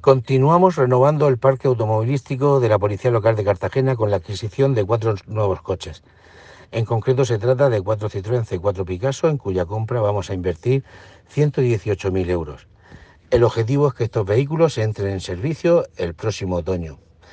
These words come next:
Iniciamos la renovación de la flota de vehículos de la policía local en esta legislatura.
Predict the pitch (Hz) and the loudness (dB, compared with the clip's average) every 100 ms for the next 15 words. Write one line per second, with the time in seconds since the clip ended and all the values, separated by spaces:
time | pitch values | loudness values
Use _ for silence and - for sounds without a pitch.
0 | - - - 98 113 - 127 131 123 117 | -20 -20 -10 -4 -2 2 2 4 4 2
1 | 110 104 - 160 170 117 90 113 104 95 | 0 0 -2 -2 0 0 -2 -4 -4 -2
2 | 90 104 123 113 98 95 90 87 90 110 | -2 -2 -4 -4 -4 -6 -6 -6 -8 -8
3 | 104 92 90 104 98 98 104 90 - 87 | -6 -6 -4 -4 -4 -6 -6 -8 -8 -12
4 | 85 101 82 | -10 -10 -12